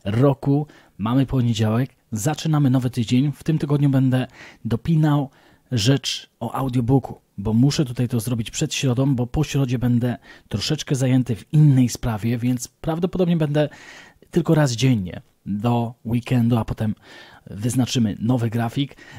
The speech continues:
y, ale ten tydzień na spokojnie nadal, żeby po prostu tutaj wrócić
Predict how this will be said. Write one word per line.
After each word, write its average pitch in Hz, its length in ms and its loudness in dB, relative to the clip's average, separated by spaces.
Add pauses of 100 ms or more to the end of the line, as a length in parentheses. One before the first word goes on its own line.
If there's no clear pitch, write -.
(140)
y, - 160 -8
ale 135 400 -2 (480)
ten 143 220 4
tydzień 123 400 0 (260)
na 110 180 -4
spokojnie 117 800 0
nadal, 113 500 -2 (180)
żeby 113 220 -6
po 107 60 -10
prostu 113 260 -8
tutaj 110 260 -4
wrócić 143 540 0